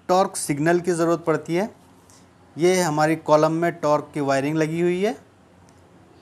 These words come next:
और इससे हमें टॉर्क के सिग्नल मिलेंगे जब हम स्टीयरिंग को लेफ़्ट या राइट घुमाएंगे,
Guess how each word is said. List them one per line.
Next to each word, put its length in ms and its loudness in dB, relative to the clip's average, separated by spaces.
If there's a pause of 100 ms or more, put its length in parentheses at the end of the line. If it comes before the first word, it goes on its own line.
(1120)
और 160 -2
इससे 240 0
हमें 280 2
टॉर्क 320 0
के 100 -2
सिग्नल 400 -2
मिलेंगे 380 -2
जब 180 -2
हम 200 0
स्टीयरिंग 440 -2
को 220 0 (340)
लेफ़्ट 440 0
या 160 0
राइट 440 -4 (340)
घुमाएंगे, 580 -2